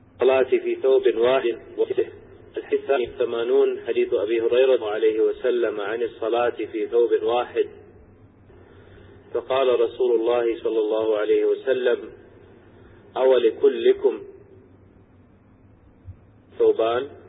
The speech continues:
الحديث الثالث والثمانون، حديث أبي هريرة رضي الله عنه قال: "قال النبي صلى الله عليه والثوب الواحد ليس، ليس على عاتقيه شيء".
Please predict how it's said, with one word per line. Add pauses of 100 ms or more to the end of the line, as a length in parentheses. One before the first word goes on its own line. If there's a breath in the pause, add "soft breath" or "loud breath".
(1600)
الحديث
الثالث (280)
والثمانون، (800)
حديث
أبي
هريرة
رضي
الله
عنه (720 loud breath)
قال:
"قال
النبي
صلى
الله
عليه
والثوب
الواحد
ليس، (540)
ليس
على
عاتقيه
شيء".